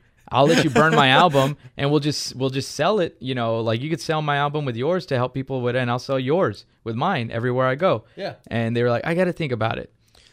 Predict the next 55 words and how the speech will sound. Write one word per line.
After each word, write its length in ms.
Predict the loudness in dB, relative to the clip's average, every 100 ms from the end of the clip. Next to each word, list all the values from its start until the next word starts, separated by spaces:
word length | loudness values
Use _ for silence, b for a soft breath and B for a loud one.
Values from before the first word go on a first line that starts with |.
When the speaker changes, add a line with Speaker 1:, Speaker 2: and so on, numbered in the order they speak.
| b
Speaker 2:
I 140 | -2 0
don't 160 | 2
know 180 | 4 4
Speaker 1:
And 60 | 4
I 20 |
Speaker 2:
how 200 | 4 6
Speaker 1:
was 80 | 6
like, 60 | 6
Speaker 2:
that 100 | 4
Speaker 1:
"Okay." 120 | 4
Speaker 2:
comic 300 | 2 2 -2
didn't 220 | -4 -2
go 160 | 0 -2
for 120 | 0
that 280 | -2 -2 -2
deal, 280 | -4 -2 -2
though, 180 | 0 0
Speaker 3:
That's 120 | 0
great. 140 | -4
Speaker 2:
because 360 | -2 0 -2 -4
you 340 | -6 -2 0
are 180 | 0 -2
so 280 | -2 -4 -4
likable. 760 | -4 -4 -4 -4 -6 -2 -2 -2
And 200 | -2 -4
on 160 | -6 -8
Facebook, 600 | -6 -6 -6 -6 -6 -6
as 100 | -8
soon 180 | -6 -6
as 180 | -6 -6
you 100 | -8
post, 460 | -4 -4 -4 -6
like, 240 | -6 -6 -8
you 100 | -6
got 200 | -4 -4
your 120 | -6
shirts 420 | -4 -4 -4 -6
in 140 | -6
and 100 | -6
stuff 280 | -8 -6 -6
like 180 | -6 -4
that, 300 | -2 -2 -4 B B -6
I 100 | -2
always 360 | 2 2 0
see 80 | -2
a 80 | -4
bunch 260 | -2 -4 -4
of 80 |
people, 300 | -8 -6 -4
like, 260 | -2 -4 -6
you 80 | -8
know. 180 | -6 2
Speaker 1:
Oh, 120 | 2
people 280 | 2 0 0
go, 280 | 0 0